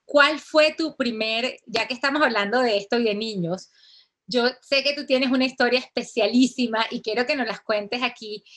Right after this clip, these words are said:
porque esa conexión con los niños obviamente también es lo que, lo que hace que tu trabajo sea no solo más difícil, sino al mismo tiempo también más gratificante, creo yo.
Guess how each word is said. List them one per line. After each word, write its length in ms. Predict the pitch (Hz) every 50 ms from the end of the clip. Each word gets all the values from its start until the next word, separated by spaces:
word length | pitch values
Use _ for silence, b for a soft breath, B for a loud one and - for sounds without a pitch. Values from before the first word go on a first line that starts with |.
| B B B B _ -
porque 380 | 240 233 226 - 214 214 202 -
esa 300 | - 233 240 233 269 269
conexión 600 | - 302 262 233 208 - - - 247 233 233 233
con 140 | 233 262 262
los 140 | 254 233 220
niños 580 | 226 220 214 214 214 220 240 254 247 - - - -
obviamente 540 | - 226 220 226 233 233 233 226 226 240
también 360 | 240 233 208 202 196 190 190 202
es 100 | 214 -
lo 100 | 233 220
que, 300 | 202 - 202 - - _ _ _ -
lo 220 | - 226 220 208
que 120 | 202 202 185
hace 340 | 175 180 175 - 226 220
que 100 | 226 233
tu 140 | - - 196
trabajo 400 | 196 196 180 180 165 170 185 226
sea 320 | - - 226 220 220 226 220
no 160 | 214 220 226
solo 240 | 226 254 247 247 247
más 140 | 254 247
difícil, 480 | 233 262 254 - 262 254 240 - 269 254
sino 180 | - 254 233 220
al 80 | 214
mismo 200 | 208 185 220 226
tiempo 240 | - 240 - - 240
también 300 | 240 233 214 208 196 196
más 160 | 196 208 220
gratificante, 760 | 240 240 233 233 208 - - 175 - 254 339 381 359 240 185
creo 200 | 180 175 180 185
yo. 240 | 185 185 175 160 160